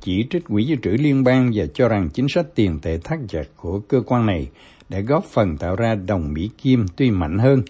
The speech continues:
nhưng đã làm tổn thương khả năng cạnh tranh của Hoa Kỳ.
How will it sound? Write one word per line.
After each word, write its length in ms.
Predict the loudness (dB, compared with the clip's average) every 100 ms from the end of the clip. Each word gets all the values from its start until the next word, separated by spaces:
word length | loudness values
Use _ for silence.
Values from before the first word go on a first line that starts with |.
| -10 -16 -4
nhưng 220 | -2 0
đã 100 | 2
làm 220 | 0 -2
tổn 340 | -4 -4 -4 -2
thương 240 | -2 0
khả 160 | -2 -4
năng 240 | -2 -2
cạnh 240 | -4 -6 -6
tranh 220 | -4 -4 -4
của 240 | -6 -8 -2
Hoa 140 | -2
Kỳ. 280 | 0 0 0